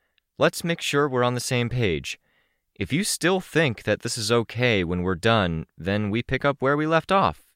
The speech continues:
in" "No," Lord of Loss said. "In exchange," I said, "we pay you for your time. We pass you money, hand over fist, to buy you time.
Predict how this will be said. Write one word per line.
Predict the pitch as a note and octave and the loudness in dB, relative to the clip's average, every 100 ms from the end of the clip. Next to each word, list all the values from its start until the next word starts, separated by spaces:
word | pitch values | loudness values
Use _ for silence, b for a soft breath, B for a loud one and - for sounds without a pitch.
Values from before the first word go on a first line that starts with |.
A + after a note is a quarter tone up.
| - | -6
in" | A2+ A#2 A#2 - _ - | -2 0 -2 -6 _ -8
"No," | F2+ A2 G#2+ F#2 C#2+ C#2 - _ _ _ _ - | 2 6 8 6 2 -6 -14 _ _ _ _ -6
Lord | D2+ D2+ | -2 0
of | C#2 | 0
Loss | D2+ B1 A#1+ | -2 -2 -4
said. | - D2+ C#2 D#2 - _ _ _ _ _ _ _ | -4 -2 -2 -4 -12 _ _ _ _ _ _ _
"In | F2+ | -6
exchange," | A2 - - B2+ B2+ G3+ G#3+ - _ _ _ | -6 -4 0 2 2 0 -4 -12 _ _ _
I | D2+ | -8
said, | C#2+ - C#2 C#2+ G2 B B B B B - | -6 -4 -2 -2 -4 B B B B B -4
"we | C#3+ | -4
pay | - E3+ | -2 0
you | F3+ F#3 | 0 -2
for | - E3 | -4 -2
your | E3+ | 0
time. | E3+ F#3 E3 D#2+ B1 - _ _ _ | 0 2 2 0 -4 -14 _ _ _
We | E2 | -10
pass | - F#2+ G#2+ | -2 -2 0
you | F3 | -2
money, | D#3 F#2 G#2 D3+ - | -2 -2 -2 -4 -8
hand | G2 A2 C3 | -4 -2 0
over | D3 D#3+ E3 | -2 -4 -4
fist, | - G#2 - - | 0 0 0 -10
to | - | -8
buy | G#2 D2+ | -2 -2
you | E2 G#2+ | -2 -4
time. | A#2+ F2+ C#2 B1 | -2 0 -2 -6